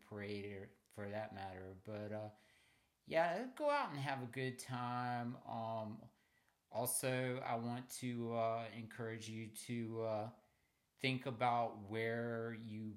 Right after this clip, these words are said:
purchase your alcohol, uh, food, whatnot. Um, vent-,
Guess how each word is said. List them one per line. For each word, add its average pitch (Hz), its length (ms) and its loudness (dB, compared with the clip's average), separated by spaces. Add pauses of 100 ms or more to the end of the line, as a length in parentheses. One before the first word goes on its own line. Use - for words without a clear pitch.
purchase 110 840 -6
your 110 380 -6
alcohol, 107 1080 -2
uh, 98 420 -4 (240)
food, 104 420 -2
whatnot. 107 640 -4 (100)
Um, 104 420 -6 (1120)
vent-, 127 260 2